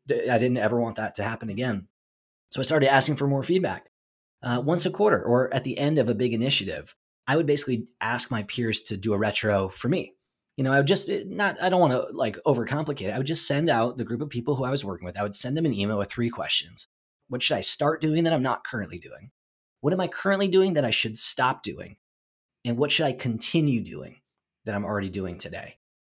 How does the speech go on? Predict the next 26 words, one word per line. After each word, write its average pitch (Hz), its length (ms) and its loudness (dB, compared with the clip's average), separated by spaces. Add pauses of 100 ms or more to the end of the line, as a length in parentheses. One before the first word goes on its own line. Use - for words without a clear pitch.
(120)
And 175 100 0
I 180 60 4
would 190 100 2
just 196 120 0
ask 175 200 2
them 185 100 0
to 180 160 -4
email 175 220 0
me 170 100 0
back. 175 340 0 (840)
And 143 100 2
most 170 220 4
people 208 320 2
wouldn't 147 340 2
email 120 320 4
me 104 120 0
back, 95 300 -2
or 139 60 2
they'd 120 180 0
say, 127 240 2
"I 127 100 4
don't 127 100 4
really 117 160 4
have 110 220 0
anything," 104 580 -2
or 98 260 -2